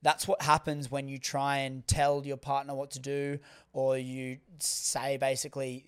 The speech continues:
"You do this, do this, do this," and try and tell them to fix your problems, because, um, yeah, it creates a, creates a massive divide. And that was a big lesson that I learned. And I was so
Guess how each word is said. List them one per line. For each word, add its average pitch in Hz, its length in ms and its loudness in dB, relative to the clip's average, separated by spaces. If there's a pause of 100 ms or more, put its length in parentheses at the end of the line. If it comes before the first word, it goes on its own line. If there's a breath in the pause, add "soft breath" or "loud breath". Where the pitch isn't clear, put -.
"You 143 220 -8
do 139 320 -4
this, 143 240 0
do 143 160 -4
this, 143 180 -2
do 139 160 -8
this," 143 300 -2
and 135 100 -10
try 143 220 -2
and 131 120 -10
tell 143 280 2
them 143 160 -8
to 139 40 -12
fix - 540 -10 (360 soft breath)
your 147 120 -4
problems, 143 800 -2 (440 soft breath)
because, 147 680 -2
um, 131 480 -6 (280)
yeah, 151 120 -2
it 151 100 -6
creates 147 360 0
a, 143 180 0 (200)
creates 147 280 -2
a 147 40 -4
massive 135 720 -8 (140)
divide. 135 400 2 (160)
And 143 120 -4
that 156 100 2
was 156 100 -4
a 127 60 -8 (300)
big 156 280 0
lesson 135 460 -2
that 131 120 -6
I 127 40 -6
learned. 123 360 -10 (480 soft breath)
And 135 100 -12
I 151 80 -2
was 147 220 -2
so 151 640 4